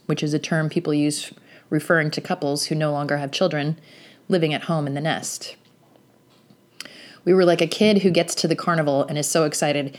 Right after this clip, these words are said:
he can't figure out to do f-, what to do first. Uh, Ferris wheel, games, cotton candy. Ah! Like so many here on the east end of Long Island, our work is seasonal, so we had some downtime coming.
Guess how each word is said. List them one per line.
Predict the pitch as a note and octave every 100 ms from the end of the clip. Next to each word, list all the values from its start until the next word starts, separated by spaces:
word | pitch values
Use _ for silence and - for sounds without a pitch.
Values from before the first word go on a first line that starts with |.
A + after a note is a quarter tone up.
| -
he | -
can't | D#3 D3+
figure | D#3+ D3
out | D3 -
to |
do | C#3+
f-, | C#3 - - D#3+ -
what | E3+
to | E3
do | D3+ C#3
first. | C#3+ B2+ - - - - - - -
Uh, | F#3
Ferris | D#3 - F3+ E3
wheel, | D#3 D3 - -
games, | F#3 E3 D#3+ - - -
cotton | - F#3
candy. | F#3+ E3+ F3 F3 - -
Ah! | A4 F#4+ F#4+ - - - - _ _ _
Like | D#3+ E3
so | - F#3+
many | F3 F3 E3+
here | F3+ E3+ D#3+
on | D#3
the | D3+
east | D#3+ D#3+
end | D3
of | C#3
Long | C#3+ D3+
Island, | D3+ D#3 D#3
our | D3
work | D#3 E3
is | D#3 -
seasonal, | C4 G#3 D3 D3
so | E3 -
we | D3
had | C#3 C3+
some | C3+ B2+
downtime | C3+ F3 F#3 C#3+ C3
coming. | C3+ C3 C#3 E3+